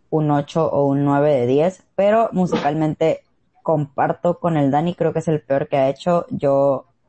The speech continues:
yo me quedo con vibras, me quedo con aquí dañándome la mente por siempre. No hay ninguna frase de la que me acuerde de Colores como de los pasados. Y <clears throat> no sé, es un sabor agridulce. Es, es que no sé,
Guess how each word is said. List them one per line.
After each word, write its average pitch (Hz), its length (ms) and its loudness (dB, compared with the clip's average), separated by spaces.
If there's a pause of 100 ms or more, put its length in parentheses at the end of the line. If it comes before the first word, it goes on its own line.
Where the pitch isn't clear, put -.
(580)
yo 180 160 0
me 180 160 2
quedo 175 220 0
con 143 200 0
vibras, 165 380 2
me 160 160 0
quedo 143 220 0
con 151 160 -2
aquí 135 180 -2
dañándome 147 560 0
la 135 120 0
mente 139 340 -2
por 139 180 -6
siempre. 156 420 -2
No 170 140 2
hay 185 80 4
ninguna 208 560 4
frase 190 320 0
de 190 160 2
la 180 80 0
que - 140 -6
me 135 160 0
acuerde 139 380 -2
de 160 140 2
Colores 135 460 -2
como 135 280 -4 (260)
de 127 500 -4 (220)
los 127 260 -4
pasados. 147 600 -2 (880)
Y 151 160 4
<clears throat> - 1200 -2
no 165 140 0
sé, 214 280 2
es 220 120 0
un 226 120 2
sabor 226 260 4
agridulce. 175 680 2
Es, 170 220 -2 (180)
es - 160 -4
que 202 160 -2
no 202 120 2
sé, 190 480 0